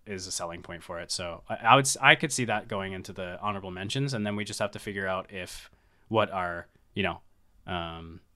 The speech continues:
other honorable mention is. It, it seems like it might be It Takes Two, but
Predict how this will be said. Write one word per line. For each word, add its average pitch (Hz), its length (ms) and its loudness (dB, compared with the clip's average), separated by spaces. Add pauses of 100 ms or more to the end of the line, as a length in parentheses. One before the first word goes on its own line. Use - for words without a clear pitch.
(120)
other 98 220 -2
honorable 87 280 -8
mention 85 300 -8
is. 80 160 -8
It, 92 160 -12
it 98 160 -8
seems 104 240 0
like 104 100 -2
it 98 80 -6
might 95 240 0
be 113 100 0
It 107 100 -4
Takes 110 220 -6
Two, 107 420 0
but 98 220 0